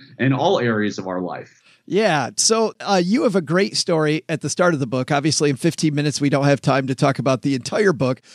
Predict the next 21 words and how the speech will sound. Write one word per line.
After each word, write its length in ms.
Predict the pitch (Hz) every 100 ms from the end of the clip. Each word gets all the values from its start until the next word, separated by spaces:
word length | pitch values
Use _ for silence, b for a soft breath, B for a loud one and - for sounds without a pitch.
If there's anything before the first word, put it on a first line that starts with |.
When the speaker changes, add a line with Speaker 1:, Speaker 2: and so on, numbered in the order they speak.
| B B
Speaker 2:
but 100 | -
I 80 | -
thought 220 | - 240
this 180 | 214 185
makes 240 | 202 196
a 60 | 180
great 280 | 147 175 156
point 280 | 160 165 151
to 100 | 151
kick 240 | 170 147
this 240 | 151 135
off. 300 | 139 104 104 b b b -
You 320 | 156 233 294
tell 320 | - 202 202
this 180 | 180 160
story 380 | - 170 170 165
about 240 | 147 139
a 80 | 127
gentleman 600 | 117 160 170 160 147 139
named 300 | 139 131 -
Tyler 640 | - - 147 139 120 95